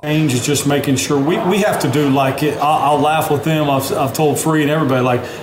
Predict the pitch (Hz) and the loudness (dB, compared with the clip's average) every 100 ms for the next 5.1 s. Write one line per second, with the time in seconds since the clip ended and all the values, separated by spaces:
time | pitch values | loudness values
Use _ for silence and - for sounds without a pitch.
0 | - 180 233 214 165 180 165 170 143 139 | -6 -2 0 2 2 0 0 0 0 0
1 | 135 117 113 127 104 90 127 135 - - | 0 0 -2 -2 -4 -4 -2 -2 -4 -10
2 | - - - - 156 139 151 156 175 196 | -16 -14 -6 -2 0 0 0 -2 0 0
3 | 220 202 165 151 135 - 196 151 120 127 | 2 2 2 0 0 0 2 2 2 0
4 | 143 - 147 131 131 131 113 - 123 123 | 0 0 0 0 2 0 0 -2 0 0
5 | 117 | -2